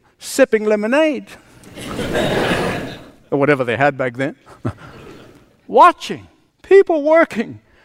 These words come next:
in the heat of the sun. Let me tell you, when that happens, the other workers, the people who are really working and giving of themselves and sacrificing, they're not gonna, gonna be discouraged.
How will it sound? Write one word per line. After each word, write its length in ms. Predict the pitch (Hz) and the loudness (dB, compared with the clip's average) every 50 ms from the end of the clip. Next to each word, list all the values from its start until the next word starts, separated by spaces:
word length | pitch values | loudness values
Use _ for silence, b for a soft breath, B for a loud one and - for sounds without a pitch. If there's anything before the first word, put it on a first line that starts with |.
| _ _ _ - | _ _ _ -2
in 120 | 330 294 | 2 2
the 80 | 294 214 | 2 2
heat 280 | - 359 359 339 - | 4 4 4 4 4
of 120 | 311 240 220 | -2 -4 -4
the 80 | 226 | -6
sun. 480 | - - - - - 403 359 302 214 - B B B B B B _ | -6 -6 -10 -2 2 2 2 2 2 -2 B B B B B B _
Let 60 | 233 | -4
me 80 | 262 269 | -4 2
tell 180 | - 254 262 | 2 2 4
you, 120 | 226 160 151 | 4 2 2
when 100 | 160 185 | 2 2
that 180 | 240 269 277 | 2 2 2
happens, 640 | - - 220 220 - 214 202 185 165 - - - - _ _ _ b b b b b b b b b b b _ _ _ | 2 2 0 0 0 0 -4 -4 -6 -10 -14 -18 -20 _ _ _ b b b b b b b b b b b _ _ _
the 140 | 170 175 233 | 0 2 4
other 200 | 277 285 233 208 | 4 4 2 2
workers, 400 | 208 226 226 214 - 226 196 160 | 2 2 2 2 0 -2 -2 -2
the 80 | 170 | -4
people 320 | 151 - 226 247 208 240 208 | -4 -4 -6 -2 0 0 0
who 120 | 175 202 | 2 2
are 120 | 196 175 165 | 2 2 2
really 260 | 208 226 233 220 233 | 2 0 0 0 2
working 440 | 214 226 226 220 220 - 214 202 170 | 2 4 2 2 2 -2 -2 -2 -2
and 180 | 143 135 139 | -2 -2 0
giving 300 | 135 240 226 214 226 208 | 0 0 2 2 2 2
of 120 | 202 190 185 | 0 0 0
themselves 480 | 196 196 - - 233 226 226 220 202 | -2 -4 0 2 4 4 4 4 2
and 100 | 196 160 | -2 -6
sacrificing, 800 | - - - 247 233 - 240 226 - - 226 226 208 - 202 175 B B B B B | -6 -4 -6 -6 -4 -4 -4 -4 0 2 0 0 2 0 -4 -4 B B B B B
they're 100 | - 311 | -4 0
not 160 | 359 339 311 | 0 2 2
gonna, 240 | 262 226 196 202 190 | 2 2 2 2 0
gonna 260 | 156 147 190 170 156 | 2 2 2 2 2
be 140 | 143 160 156 | 0 -4 -4
discouraged. 880 | 139 127 - - - - 320 359 403 403 349 220 110 - - - - | -4 -6 -10 -12 -2 0 2 2 2 2 0 -2 -4 -6 -14 -20 -20